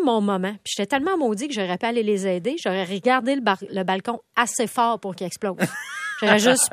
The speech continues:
Speaker 1: plissé des yeux, puis pow ! Il aurait sauté. Oh mon Dieu. Mais je peux pas, je, pour vrai, je peux pas leur en vouloir. Ceux à qui je peux en vouloir, par exemple, c'est que je suis toujours surprise qu'il y ait des gens qui ne savent pas applaudir. Ok, parce que ça, c'est assez, j'écoute MasterChef
Speaker 2: Hey.
Speaker 1: Australie, puis ça applaudit.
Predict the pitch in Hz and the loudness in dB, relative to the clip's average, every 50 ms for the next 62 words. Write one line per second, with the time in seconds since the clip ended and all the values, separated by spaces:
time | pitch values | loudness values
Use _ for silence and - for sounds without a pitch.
0 | 180 165 254 220 247 - - 277 240 247 220 202 190 269 277 - - 214 - - | 0 -2 0 -2 0 4 4 4 4 4 4 4 4 2 0 0 -4 -10 -10 -6
1 | - - 202 - 508 554 587 539 440 330 185 - 254 269 254 196 262 247 - - | 2 6 8 10 12 12 12 12 12 8 6 6 8 6 8 8 4 4 4 2
2 | - 180 156 - - - 339 381 359 302 - - 233 202 185 - _ - 170 147 | 2 4 4 4 4 8 8 8 8 8 6 4 2 2 2 0 _ -8 -8 -8
3 | 117 - - - 151 131 _ _ - - 135 - - 269 277 254 220 190 170 170 | -8 -8 -16 -16 -16 -16 _ _ -14 -14 -10 -2 0 0 2 2 0 -2 -4 -6
4 | 170 - - - - - - 185 285 - - 339 339 359 349 277 262 - - 320 | -10 -12 -12 -12 -10 -6 2 2 2 4 4 6 10 10 10 10 8 0 0 0
5 | 311 285 302 302 285 - - 247 - 220 196 190 180 175 156 160 160 - - - | 0 2 2 0 0 0 -2 -2 0 0 -2 -2 -4 -6 -6 -6 -8 -10 -10 -12
6 | _ - - - - - - - - - 381 440 480 285 - - 302 - 247 214 | _ -20 -20 -18 -18 -18 -12 -8 0 2 4 6 4 4 2 -2 -4 -2 0 0
7 | 185 196 202 226 277 240 190 175 180 208 233 285 277 - 240 - - - 320 339 | 0 2 0 0 0 0 -2 -4 -2 -4 -6 -6 -6 -8 -8 -8 -6 -6 -6 -4
8 | 440 466 - - 214 202 220 214 240 277 311 339 - - 196 190 185 208 196 190 | -4 -6 -4 -4 -6 -6 -4 -6 -4 -4 -4 -4 -4 -4 -6 -2 -2 -2 -2 0
9 | 226 285 311 - 214 185 170 180 - - - - - 311 302 233 - - - - | -2 -4 -4 -4 -4 -4 -4 -4 -4 -6 -6 -4 -4 -2 -2 -2 -4 -8 -12 -2
10 | - 269 294 277 - _ - - 143 - 170 156 160 170 147 156 - - _ _ | 2 2 2 2 0 _ -12 -12 -12 -10 -12 -12 -10 -10 -10 -12 -14 -16 _ _
11 | - - 247 262 247 - 359 359 277 - - 294 185 - 269 247 - 214 202 196 | -12 -8 -6 -6 -4 -4 -4 -6 -4 -2 -2 -2 -2 -2 -6 -4 -4 -4 -6 -4
12 | 175 - - 180 180 - - 269 - 233 190 - 180 175 170 214 247 - - 185 | -4 -2 -2 -2 -2 0 -2 -2 -2 -2 -4 -4 -4 -6 -6 -6 -6 -4 -2 -2
13 | 185 170 - 214 202 208 196 185 180 214 302 | -2 0 0 0 0 0 0 -2 -2 -4 -6